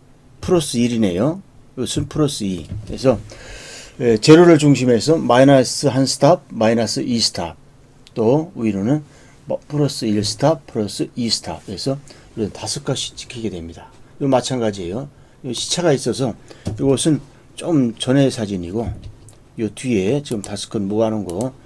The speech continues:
요 사진은 지금 해무 사이로 지고 있는, 저, 들어가고 있는 모습이죠. 늘 나는 일출과 일몰은 이렇게 브라켓 촬영을 해서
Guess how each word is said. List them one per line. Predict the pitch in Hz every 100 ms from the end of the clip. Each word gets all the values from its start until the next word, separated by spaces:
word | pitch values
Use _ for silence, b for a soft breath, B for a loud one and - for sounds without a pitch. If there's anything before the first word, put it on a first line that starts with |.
| - -
요 |
사진은 | 110 110 104 135 147 b b b b -
지금 | 107 107 135 147
해무 | - 196 175
사이로 | - 120 101 123 156 - - - - 95
지고 | - 131 131
있는, | 117 95 113 139 - - - -
저, | 92
들어가고 | - 131 127 113
있는 | 117 160 160 113
모습이죠. | 101 - 98 98 127 - _ - _ _
늘 | 110 117 131
나는 | 110 98 127 156 -
일출과 | 117 - 113 104
일몰은 | 101 104 95 117 - B B B
이렇게 | 107 95 101
브라켓 | - 131 143 143
촬영을 | 131 120 107 90
해서 | 92 - 143